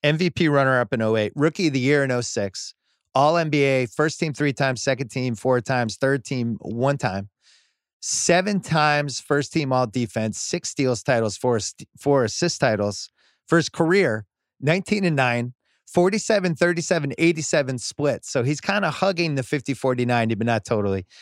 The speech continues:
Twenty-four point five P R, which is ninth overall. His two-year peak was twenty, twenty-one, five, and eleven,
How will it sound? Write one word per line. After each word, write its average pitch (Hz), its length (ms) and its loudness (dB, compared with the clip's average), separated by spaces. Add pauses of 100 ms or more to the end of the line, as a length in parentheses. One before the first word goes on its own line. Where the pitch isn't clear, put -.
(200)
Twenty-four 180 540 2
point 156 260 -4
five 135 320 2
P 127 200 0
R, 117 140 4
which 101 160 -6
is 107 140 -6
ninth 127 240 -2
overall. 107 480 0 (560)
His 127 240 0
two-year 190 360 4
peak 147 320 -2
was 113 180 -2
twenty, 165 280 0 (480)
twenty-one, 170 600 2
five, 143 420 2
and 131 80 -2
eleven, 117 480 -2